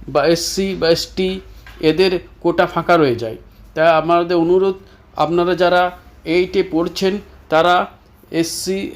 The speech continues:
এসটি আর হ্যান্ডিক্যাপ অবশ্যই ফর্ম ফিল আপ করুন, কারণ তাদের সিট অনেক ফাঁকা রয়ে যায় এবং তাদের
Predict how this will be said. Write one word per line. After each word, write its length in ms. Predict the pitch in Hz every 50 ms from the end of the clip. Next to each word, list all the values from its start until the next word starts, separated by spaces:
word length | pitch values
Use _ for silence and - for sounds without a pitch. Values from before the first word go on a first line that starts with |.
| 165 160
এসটি 440 | 156 - - - 190 202 208 - -
আর 100 | 160 151 -
হ্যান্ডিক্যাপ 460 | - - 175 175 185 175 - 139 123 - - - - - - - - 156
অবশ্যই 360 | 160 180 190 190 - 202 202 196 -
ফর্ম 200 | 185 185 180 180
ফিল 140 | 180 196 196
আপ 60 | 190 190 -
করুন, 300 | 190 185 196 202 202 196 - - - - - - - - -
কারণ 280 | 156 156 175 175 170
তাদের 380 | 170 165 165 160 175 185 190 190 - -
সিট 240 | - 175 208 196 - - - - - - - - - - -
অনেক 260 | 151 156 180 185 190 -
ফাঁকা 260 | 180 165 - 185 175
রয়ে 220 | 175 185 175 175 185
যায় 160 | 190 202 214 208 - - - _ _ _ -
এবং 180 | - 143 156 156
তাদের 300 | 160 160 160 156 170